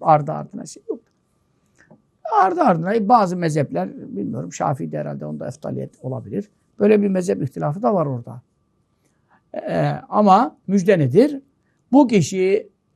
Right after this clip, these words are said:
senesinin tümünün günlerini oruçlu geçirmiştir. Gitti. Çünkü neden?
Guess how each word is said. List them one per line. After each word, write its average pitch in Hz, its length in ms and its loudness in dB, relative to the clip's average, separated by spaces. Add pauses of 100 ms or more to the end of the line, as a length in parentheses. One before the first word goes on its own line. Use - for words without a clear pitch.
(280)
senesinin 185 1040 2
tümünün 180 1040 4
günlerini 196 1040 4 (180)
oruçlu 208 420 4
geçirmiştir. 165 720 -6 (160)
Gitti. 220 280 -2 (2250)
Çünkü 277 300 6
neden? 185 420 2